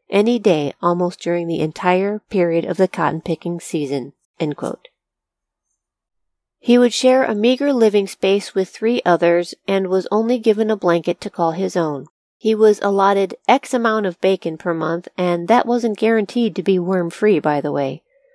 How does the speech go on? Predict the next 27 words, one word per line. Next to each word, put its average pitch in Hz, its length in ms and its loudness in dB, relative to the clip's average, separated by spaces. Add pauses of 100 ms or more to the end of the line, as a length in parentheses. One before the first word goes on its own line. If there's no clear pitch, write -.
And 190 180 2
they 202 100 4
were 202 140 0
allowed 214 440 2
to 220 100 -8
ground 208 340 -2
their 247 140 -4
own 269 200 -4
corn 170 460 -6
either 185 260 0
by 175 220 0
the 170 140 -2
week 208 360 -4
or 170 260 2
by 165 180 0
the 175 80 -4
month. 185 380 -4 (280)
So 202 220 4
their 196 160 2
meals 226 280 4
consisted 220 540 -2
of 202 220 -2
bacon 180 500 0
and 180 320 0
a 175 140 0
thick - 440 -2
cornbread 175 640 -2